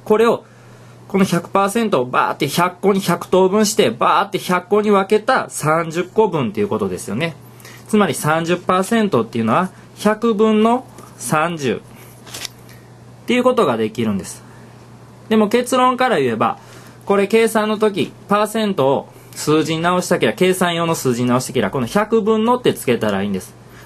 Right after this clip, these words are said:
だからこれ百分率っていうんですね。だから七十二パーセントっていうのは機械的にもうね、百分のつけて百分の七十二だし、こういうね、えー、千パーセントみたいなね、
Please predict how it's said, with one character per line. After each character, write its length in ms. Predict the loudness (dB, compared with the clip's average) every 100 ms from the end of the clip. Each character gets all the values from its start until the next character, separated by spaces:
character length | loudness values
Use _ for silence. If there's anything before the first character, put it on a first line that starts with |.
| -2
だ 80 | 0
か 80 |
ら 60 | 0
こ 80 | 0
れ 60 |
百 300 | -2 -2 0
分 260 | 2 2 0
率 260 | -2 -2 -4
っ 20 |
て 140 | -2
い 20 |
う 40 | -6
ん 20 |
で 60 | -6
す 80 |
ね。 140 | -8 -10 -14 -8 -2
だ 100 | 2
か 60 |
ら 60 | 4
七 160 | 2
十 160 | 2 0
二 140 | 0
パ 160 | 0 0
ー 40 |
セ 160 | -2 -4
ン 60 | 0
ト 100 | 0
っ 20 |
て 100 | 0
い 20 |
う 40 | -2
の 60 |
は 60 | -2
機 120 | -2
械 220 | -2 -2
的 180 | -4 -6
に 80 | -2
も 160 | 0
う 40 | 0
ね、 80 | -2
百 320 | -4 -2 -2
分 120 | 0
の 100 | -2
つ 60 | -2
け 100 | -4
て 80 | -2
百 240 | -4 -2
分 160 | -2 -2
の 100 | 0
七 240 | 0 0
十 160 | -2 -4
二 120 | -6
だ 80 | -8
し、 100 | -14 -20 -20 -10
こ 160 | -2 0
う 40 |
い 20 | 2
う 20 |
ね、 180 | -2 -2
え 120 | -4
ー、 20 |
千 260 | -2 0 0
パ 140 | 0
ー 60 | -2
セ 120 | -2
ン 60 | -2
ト 60 |
み 100 | -2
た 140 | -2 -4
い 60 | -4
な 60 |
ね、 220 | -6 -6